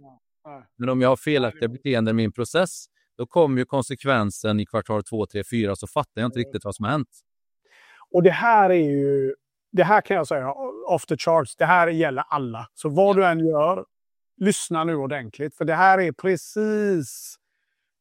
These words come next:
Speaker 1: konsekvensen. Jag skulle säga, oavsett om du är säljare till och med, eller, eller egenföretagare i någon form,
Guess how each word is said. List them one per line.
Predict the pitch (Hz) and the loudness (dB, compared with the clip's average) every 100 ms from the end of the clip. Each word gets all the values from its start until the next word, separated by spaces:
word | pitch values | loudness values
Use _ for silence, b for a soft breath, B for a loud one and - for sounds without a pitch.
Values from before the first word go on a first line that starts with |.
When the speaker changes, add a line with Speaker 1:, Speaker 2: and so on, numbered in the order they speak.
| - | -4
Speaker 1:
konsekvensen. | 196 190 - 180 - 208 170 135 - 151 180 202 | 2 2 2 -2 0 0 0 -2 -6 -8 -6 -4
Jag | 208 185 | -2 0
skulle | 208 196 | 4 4
säga, | - 180 165 226 220 143 | 4 4 2 0 -8 2
oavsett | 208 175 202 180 | 4 4 2 0
om | 160 | 0
du | 147 | -2
är | |
säljare | - - 202 160 143 131 147 | -2 2 2 2 -2 -4 -4
till | 160 180 | -2 0
och | |
med, | 185 151 156 | 0 0 -2
eller, | 165 143 139 135 147 | -2 -2 -2 -4 -8
eller | - 143 147 | -6 -4 -4
egenföretagare | 202 165 127 131 120 135 127 147 131 131 139 151 | -2 -2 -2 -4 -6 -8 -6 -6 -6 -4 -2 0
i | |
någon | 156 165 139 135 | 0 -2 -4 -6
form, | - 151 127 123 | -6 -6 -6 -8